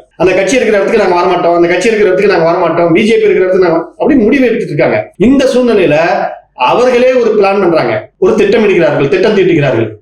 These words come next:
நாம விலகி வந்துட்டு ஒரு புதுசா ஒரு கூட்டணியை உருவாக்கி இந்த ரெண்டாயிரத்தி இருபத்தி ஆறு தேர்தலை சந்திச்சோம்னா ஈஸியா வெற்றி பெற்று விடலாம்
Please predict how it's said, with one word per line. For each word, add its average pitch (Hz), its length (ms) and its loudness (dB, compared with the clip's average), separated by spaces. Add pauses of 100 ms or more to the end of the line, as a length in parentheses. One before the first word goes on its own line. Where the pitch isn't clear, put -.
(100)
நாம 180 340 0
விலகி 196 300 0
வந்துட்டு 151 380 0 (400)
ஒரு 147 160 0
புதுசா 214 340 0
ஒரு 190 140 0
கூட்டணியை 180 420 0
உருவாக்கி 151 520 0 (400)
இந்த 180 280 2
ரெண்டாயிரத்தி 180 460 0
இருபத்தி 165 320 2
ஆறு - 200 0
தேர்தலை 151 300 0
சந்திச்சோம்னா 139 560 0 (500)
ஈஸியா 180 380 0
வெற்றி 165 260 0
பெற்று 156 220 0
விடலாம் 123 400 0